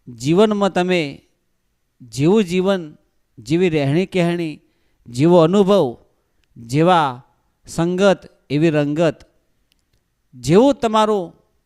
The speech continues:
જીવન ચરિત્ર હશે એ પ્રમાણે તમે જીવન જીવતા હશો અને જેવું વિચારશો એવું જ થાય છે.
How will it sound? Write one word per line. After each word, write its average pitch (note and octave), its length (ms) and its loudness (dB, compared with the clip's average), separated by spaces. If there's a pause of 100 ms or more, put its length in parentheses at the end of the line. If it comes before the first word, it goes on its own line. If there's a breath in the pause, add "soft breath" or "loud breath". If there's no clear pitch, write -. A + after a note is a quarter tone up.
(440)
જીવન F3+ 500 0
ચરિત્ર F3 400 -2
હશે D3+ 480 -4 (720)
એ F#3 120 0
પ્રમાણે D#3+ 440 -4
તમે D3+ 260 -8
જીવન C#3 400 -4 (320)
જીવતા C#3+ 460 -4
હશો C3 360 -8 (600)
અને D3 140 -4
જેવું D3 340 2
વિચારશો F3 640 0 (520)
એવું E3 300 4
જ A#3+ 40 -4 (420)
થાય C#3+ 260 -2
છે. A2 360 -18